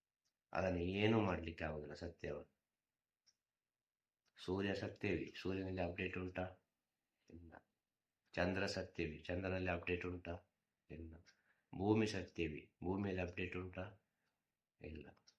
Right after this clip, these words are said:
ಎಲ್ಲ ಗ್ರಹಗಳು ಸತ್ಯವೇ, ಇದರಲ್ಲಿ ಅಪ್ಡೇಟ್ ಉಂಟಾ? ಇಲ್ಲ. ಪ್ರಕೃತಿ ಸತ್ಯ,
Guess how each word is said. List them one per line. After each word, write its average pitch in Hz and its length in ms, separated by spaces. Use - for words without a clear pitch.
ಎಲ್ಲ 107 340
ಗ್ರಹಗಳು 101 420
ಸತ್ಯವೇ, 85 500
ಇದರಲ್ಲಿ 98 200
ಅಪ್ಡೇಟ್ 90 360
ಉಂಟಾ? 90 300
ಇಲ್ಲ. 73 240
ಪ್ರಕೃತಿ 101 520
ಸತ್ಯ, - 320